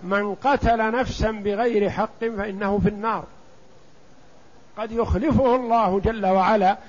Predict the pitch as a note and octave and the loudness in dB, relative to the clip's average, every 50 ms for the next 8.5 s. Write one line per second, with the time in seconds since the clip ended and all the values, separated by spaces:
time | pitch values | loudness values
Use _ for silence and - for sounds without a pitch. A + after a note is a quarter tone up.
0 | - - - - - - E3+ F#3+ G#3+ A3 G#3+ G#3 G3 G3 G3+ A3 G#3 F3+ - - | -20 -20 -20 -16 -10 -6 -4 -2 -2 -4 -4 -4 -6 -6 -4 -4 -4 -6 -4 -4
1 | E3+ D#3+ G3+ C4 C#4 C#4 B3+ F#3 G#3+ A#3+ A3+ G#3+ G3 G3 F#3+ G3+ G3+ G3 F#3+ F#3+ | -4 -2 -2 0 2 2 2 2 2 2 2 2 2 2 2 2 2 2 2 2
2 | F#3+ G3 G#3 A3 G#3+ C4+ A3+ - - - - - - - - - G#3+ B3 B3 A3 | 2 2 2 0 -2 -4 -8 -8 -12 -20 -20 -20 -20 -16 -6 -2 0 0 2 0
3 | E3 B2 - - - - - - - - - - - - - - - - - - | 0 -2 -6 -12 -20 -20 -20 -20 -20 -20 -20 -20 -20 -20 -20 -20 -20 -20 -20 -20
4 | - - - - - - - - - D3+ E3 E3 - G#3+ B3 A3 E3 - - - | -20 -20 -20 -20 -20 -20 -20 -12 -6 -2 -2 0 2 2 2 2 2 0 -2 -6
5 | - - - - - - - - - - - - - - - - - - - - | -16 -18 -20 -20 -20 -20 -20 -20 -20 -20 -20 -20 -20 -20 -20 -20 -20 -20 -20 -20
6 | - - - - - - - - - - - - - - - - - - - - | -20 -20 -20 -20 -20 -20 -20 -20 -20 -20 -20 -20 -20 -20 -20 -20 -20 -20 -20 -20
7 | - - - - - - - - - - - - - F3 F#3+ F#3+ F3+ - - G3 | -20 -20 -20 -20 -20 -20 -20 -20 -20 -20 -8 -4 0 0 0 0 0 0 0 2
8 | G3+ G#3+ C4+ C#4+ C4+ B3 A#3 A3+ A3 | 2 2 0 0 0 0 -2 -2 -4